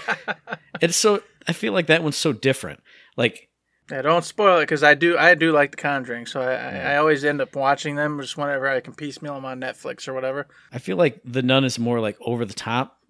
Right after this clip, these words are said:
Speaker 2: and kinda,
Speaker 1: Mm-hmm.
Speaker 2: like, zanier, which is why I liked it. It had, like, more energy of just, like, fun, crazy stuff happening.
Speaker 1: Okay, gotcha.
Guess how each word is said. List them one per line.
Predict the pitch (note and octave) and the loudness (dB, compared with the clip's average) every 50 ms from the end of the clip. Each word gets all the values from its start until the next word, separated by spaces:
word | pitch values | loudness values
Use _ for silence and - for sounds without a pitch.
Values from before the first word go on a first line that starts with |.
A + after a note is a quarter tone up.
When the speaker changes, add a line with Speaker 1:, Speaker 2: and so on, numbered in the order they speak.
| _ - | _ -12
Speaker 2:
and | B2 A2 | -10 -6
kinda, | - C3+ B2 | -2 -2 -2
Speaker 1:
Mm-hmm. | A#2+ | -2
Speaker 2:
like, | A2+ G#2+ F#2+ | -2 -4 -6
zanier, | F2 F2 G2 A2 G#2+ A2+ B2 C3 B2+ C3 C#3 D3 D#3 E3 - | -6 -6 -6 -4 -2 0 0 0 0 0 0 -2 -4 -6 -10
which | - G#2 G#2+ - | -10 -10 -8 -8
is | A2 G#2+ | -8 -6
why | A#2 A#2 A2 | -4 -4 -4
I | G2 | -4
liked | G2 G#2+ G#2+ G2+ - - | -4 -4 -4 -6 -6 -8
it. | E2+ D2+ | -12 -12
It | D#2 | -8
had, | - E2+ F#2+ | -8 -6 -6
like, | G#2 G2+ - G2 | -6 -10 -8 -8
more | G#2+ G#2 - _ - | -10 -10 -10 _ -10
energy | A2+ A2+ A2 G#2+ F#2+ - - F2 E2 D#2 D#2 | -8 -6 -6 -6 -8 -8 -10 -10 -10 -10 -12
of | D#2+ - | -12 -14
just, | E2+ E2+ - - | -14 -14 -12 -12
like, | F#2 D#2 - | -12 -14 -14
fun, | - - A#2+ A2+ A2+ G2+ F#2 | -12 -8 -6 -6 -6 -6 -10
crazy | - - A2+ G#2 F#2+ - F#2+ - | -10 -10 -10 -10 -10 -10 -10 -12
stuff | - - G#2+ F2+ - | -10 -10 -10 -12 -12
happening. | - E2 D#2 - D#2+ D#2 - - D3+ | -14 -16 -16 -16 -18 -20 -16 -12 -10
Speaker 1:
Okay, | C#3 C3+ B2+ B2 - B2+ A#2+ B2 | -8 -8 -8 -10 -10 -12 -12 -12
gotcha. | C3 B2+ C3 B2+ - - D3+ D3 | -12 -12 -12 -12 -16 -18 -20 -20